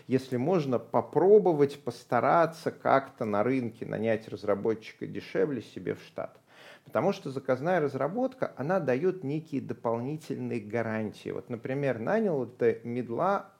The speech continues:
у меня задорого. И это обычный мидл.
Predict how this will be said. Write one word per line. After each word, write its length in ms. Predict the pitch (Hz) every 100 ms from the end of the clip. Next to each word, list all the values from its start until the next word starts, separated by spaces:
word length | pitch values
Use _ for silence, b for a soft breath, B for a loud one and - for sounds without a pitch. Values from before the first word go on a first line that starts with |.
| _
у 60 | 117
меня 580 | 110 101 110 139 143 - -
задорого. 840 | 95 110 104 107 98 - - - b b b
И 120 | - 170
это 400 | 220 196 170 135 -
обычный 540 | 95 131 165 - 123
мидл. 420 | 101 104 113 101